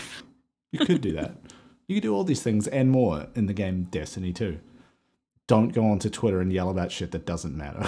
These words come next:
Speaker 2: <laughs>
Speaker 1: Go to the tower and start randomly emoting with your
Speaker 2: Oh.
Speaker 1: homies and then watch it escalate.
Speaker 2: Yeah.
Speaker 1: <laughs>
Speaker 2: Have you seen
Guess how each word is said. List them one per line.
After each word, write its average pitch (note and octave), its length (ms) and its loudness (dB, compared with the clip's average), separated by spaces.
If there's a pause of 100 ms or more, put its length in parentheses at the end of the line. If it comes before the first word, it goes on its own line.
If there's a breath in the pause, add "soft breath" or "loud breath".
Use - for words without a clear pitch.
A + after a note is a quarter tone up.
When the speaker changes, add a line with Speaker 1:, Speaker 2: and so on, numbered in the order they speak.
Speaker 2:
<laughs> - 1000 -14
Speaker 1:
Go D#4+ 200 6
to G#4+ 140 4
the F#4+ 120 6
tower C4+ 600 6
and G#3+ 160 6
start D#4 320 6
randomly B3+ 520 8
emoting G#3 480 8
with F3+ 200 6
your F3 80 8
Speaker 2:
Oh. F#3+ 40 10
Speaker 1:
homies G3+ 580 8
and G3+ 180 8
then G3+ 400 6
watch A#3 640 4 (160)
it A3 240 4
escalate. D#3 640 2
Speaker 2:
Yeah. A#2+ 220 6 (180)
Speaker 1:
<laughs> - 140 4
Speaker 2:
Have A2 140 4
you A#2 140 6
seen C#3+ 560 4